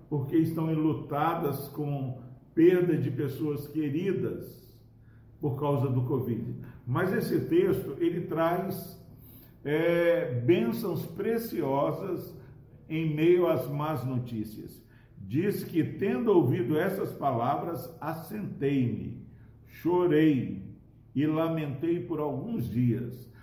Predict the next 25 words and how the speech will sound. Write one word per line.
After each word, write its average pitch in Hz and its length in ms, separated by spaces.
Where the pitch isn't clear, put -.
Há 135 120
tempo 180 400
pra 151 240
todo 202 300
propósito. 123 680
Há 135 80
tempo 175 320
de 135 120
festejar, 135 1400
há 131 160
tempo 131 340
de 127 140
casar, 131 840
há 139 120
tempo 190 340
de 143 100
abraçar, 143 1120
há 147 140
tempo 190 380
de 160 120
fazer 143 560
distanciamento 139 1000
social, 135 920
isolamento 143 760
social. 123 880